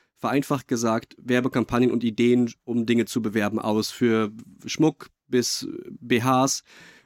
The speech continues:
und eben auch, worum es in dem Film dann viel geht, ähm, über Joghurt,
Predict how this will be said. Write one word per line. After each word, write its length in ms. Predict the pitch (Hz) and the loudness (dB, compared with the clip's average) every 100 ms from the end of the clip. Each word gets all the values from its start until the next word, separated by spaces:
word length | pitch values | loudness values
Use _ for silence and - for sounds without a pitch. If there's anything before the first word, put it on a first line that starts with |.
| - | -6
und 160 | 156 | -2
eben 220 | 156 147 147 | 2 2 2
auch, 220 | 135 127 | 2 2
worum 180 | 127 131 | 2 2
es 80 | |
in 60 | 123 | 2
dem 100 | 117 | 0
Film 220 | 123 135 | 2 2
dann 160 | 120 113 | 2 2
viel 180 | 120 113 | 0 2
geht, 340 | 139 147 - - | 2 0 -4 -6
ähm, 460 | 117 117 113 113 - _ _ | 0 2 4 2 -2 _ _
über 160 | - 117 | -4 0
Joghurt, 460 | 104 107 107 104 | 2 2 0 -2